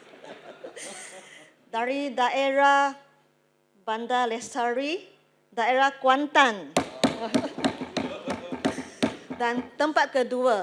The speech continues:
hadiah tunai lima belas ribu ringgit Malaysia, daerah Bentong.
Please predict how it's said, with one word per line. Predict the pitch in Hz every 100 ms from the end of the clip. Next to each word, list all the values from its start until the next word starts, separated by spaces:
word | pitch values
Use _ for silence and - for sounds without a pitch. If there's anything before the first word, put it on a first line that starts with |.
| 202
hadiah | 220 254
tunai | 254 254 277 311 370
lima | 240 240
belas | 240 226 240 247
ribu | 208 214 214 220
ringgit | 214 226
Malaysia, | 202 190 214 - 269 302 - - _ _ _ _
daerah | - 208 220 240 247 269 294 339 - 185
Bentong. | 180 254 285 311 277 202